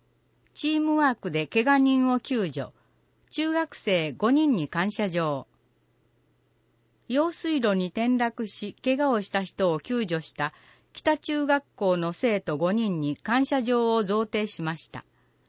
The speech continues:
解放役や助けを呼びに行く役などに分かれ、迅速に対応した生徒らは、初めはどうしようかと戸惑いました。今後同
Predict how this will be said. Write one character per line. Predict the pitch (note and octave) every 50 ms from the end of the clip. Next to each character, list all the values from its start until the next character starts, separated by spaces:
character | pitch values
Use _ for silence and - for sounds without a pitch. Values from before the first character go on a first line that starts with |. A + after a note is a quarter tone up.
| _ _ _ _ _ _ _ _ _ _ _ _ _ _ _ _ _
解 | - C4 C4+ C#4 C4+
放 | A3+ C4+ C4 B3+ B3
役 | B3 A#3+ A#3 - - A3+
や | A3 A3 A3 - _ _ _ -
助 | B3+ B3+ - - - - D#4+
け | D4
を | A#3+ G3+
呼 | F#3 G3 G3+ G3+
び | A3+ B3+
に | B3 B3+ B3 A#3+
行 | A#3 A3
く | - A3+ A3
役 | A3 A3 A3 -
な | G#3+ G3+ F3
ど | D#3 D#3
に | D3+ D3+ D3
分 | D3+ D#3+ E3 -
か | - F#3
れ、 | D#3+ D3 C3+ - _ _ _ _ _ _
迅 | - F#3 G#3+ C#4 D4+ D#4
速 | D4 - D#4+ D4 - D4 C#4
に | C#4+ C#4+ C4
対 | - C#4 C4 C4 C4+
応 | C4+ C4 C4 C4
し | -
た | - - B3+ B3
生 | - - C4+ B3+ G#3
徒 | - E3 D#3
ら | D3+ D3+ D3
は、 | C#3 C#3 C#3+ - - _ _ _ _ _ _ _ _ _ _
初 | - G3+ G#3 F#3 A#3
め | A#3+ A#3+ A#3+
は | A#3 A3+ A3+ G#3
ど | F3+ C4 D#4 E4
う | D4+
し | - - B3
よ | A3 F3
う |
か | - - D3+
と | - F#3+ -
戸 | - E3
惑 | E3+ F#3+ A3+ A#3+ B3+ B3 A#3+
い | A#3
ま | A#3 A3+ A3
し | - -
た。 | - D#3+ - _ _ _ _ _ _ _ _ _ _ _ _ _ _ _ _ _
今 | - B3+ C4+ C4+ C4+ C4+
後 | B3 C4 B3+ A#3+ - -
同 | A3